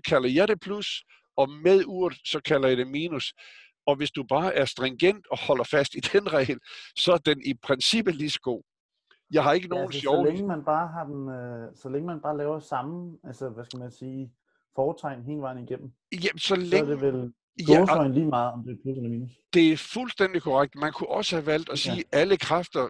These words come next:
Speaker 1: øh, der går nedad, øh, skal være plus, og opad, så skal det være minus. Bare man
Speaker 2: Ja, ja, okay.
Speaker 1: man, øh, det, der,
Speaker 2: Så
Speaker 1: der
Speaker 2: man
Speaker 1: skal
Speaker 2: har
Speaker 1: være
Speaker 2: den samme.
Speaker 1: Ja, fordi de skal jo gå op imod hinanden,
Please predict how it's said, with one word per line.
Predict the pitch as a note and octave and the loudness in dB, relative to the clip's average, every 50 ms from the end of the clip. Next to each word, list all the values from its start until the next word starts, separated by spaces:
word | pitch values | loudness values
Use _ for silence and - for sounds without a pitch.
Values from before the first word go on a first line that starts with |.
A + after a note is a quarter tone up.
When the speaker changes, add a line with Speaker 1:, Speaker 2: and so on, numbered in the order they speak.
| - - | -4 -4
Speaker 1:
øh, | B2+ A#2 A2 - | -4 -4 -2 -2
der | A#2 G2+ | -4 -4
går | - G#2+ G#2 G#2 | -2 -4 -4 -4
nedad, | G2+ G#2 B2 F3 B3 C4 A#3 F3+ B2+ G#2 G2 E2+ _ _ _ _ _ _ _ _ _ - | -4 -6 -6 -4 -2 0 2 2 2 2 0 -4 _ _ _ _ _ _ _ _ _ -4
øh, | C3+ A#2+ | -4 -4
skal | - - - C3+ G#2 | -4 -4 -4 -2 -2
være | G#2+ G2+ F2 | -2 -2 -2
plus, | - - C#3 C#3 C3+ - - - | -6 -12 -12 -10 -10 -10 -10 -8
og | A#2+ A#2+ - - | -8 -8 -2 0
opad, | B2+ D#3 D#3 D3+ A#2 G#2 | -2 0 0 -2 -4 -2
så | - - C3 | -4 -8 -10
skal | - - C3 | -6 -6 -6
det | A2+ G2+ | -4 -2
være | G#2+ G#2 | -4 -4
minus. | G#2+ A#2 A#2+ B2+ B2 A2+ - - - _ _ - - - _ _ _ - | -4 -8 -12 -12 -10 -10 -10 -10 -12 _ _ -20 -20 -20 _ _ _ 2
Bare | C3 C#3+ E3+ F#3 | 2 4 4 2
man | F3+ E3 C#3+ B2 G#2+ - | 2 0 -2 -2 2 2
Speaker 2:
Ja, | D3+ | 4
ja, | E3 D#3 C3+ B2+ A#2+ - | 4 4 2 2 -2 -6
okay. | C3+ C3+ C#3 C3+ A2 A2+ - _ _ | -8 -8 -8 -10 -10 -12 -14 _ _
Speaker 1:
man, | C#3+ C#3+ C#3+ C#3 C#3 C3 - | -6 -2 -2 -2 -2 -4 -8
øh, | C3+ B2+ - - - | -10 -10 -8 -4 -4
det, | D#3+ B2 - - | -4 -2 0 -2
der, | B2+ | -4
Speaker 2:
Så | - - | 0 4
Speaker 1:
der | C#3+ | 4
Speaker 2:
man | D3+ D#3 | 4 6
Speaker 1:
skal | D3+ C3+ C3 | 4 4 4
Speaker 2:
har | C3 | 4
Speaker 1:
være | B2 A#2+ | 2 2
Speaker 2:
den | B2 A#2+ | 2 0
samme. | - A2+ A#2 A#2+ B2 - _ _ | -2 -2 -2 -4 -12 -18 _ _
Speaker 1:
Ja, | D#3+ D#3+ D#3+ | -2 -2 -2
fordi | D#3 - E3 C#3+ D#3+ | 0 -2 -6 -8 -8
de | D3+ C#3+ F3+ D#3 | -6 -4 -4 -2
skal | - F3 | 2 2
jo | E3 D3+ C#3 | 2 2 2
gå | - C#3+ B2+ | 0 0 2
op | C#3+ F3 F#3 - | 2 0 0 0
imod | D#3+ D3+ D#3 D#3+ E3+ E3 | -6 -6 -4 -4 -4 -2
hinanden, | C#3+ C#3+ C3+ C3+ C#3 D3+ E3+ E3+ D#3 B2+ | -2 -2 0 -2 -2 -2 -4 -12 -18 -20